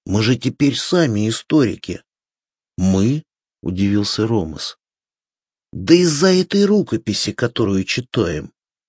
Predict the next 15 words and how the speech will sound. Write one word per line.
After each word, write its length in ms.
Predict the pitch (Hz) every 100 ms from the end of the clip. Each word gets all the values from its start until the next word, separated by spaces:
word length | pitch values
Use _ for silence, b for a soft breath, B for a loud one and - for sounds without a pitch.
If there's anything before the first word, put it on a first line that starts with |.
| _ _ _ _ _ _ _ -
«Действительно, 1160 | 98 78 85 - - 87 101 110 127 98 76 - -
там 260 | 87 87
история», 640 | 113 - - 101 95 92 85 _ _ -
подтвердил 600 | 85 - 95 90 87 98
Костас. 600 | 104 - 90 - - - _ _ _ _
«А 160 | - 95
я 200 | 82 92
и 60 |
не 140 | 104 123
подумал. 640 | 123 107 92 95 98 80 - _ _ _ -
Сами 400 | - 170 143 95
не 160 | 98
заметили, 640 | 90 95 107 147 139 90 82
что 360 | - - 113
учились. 720 | 123 123 - 104 76 - -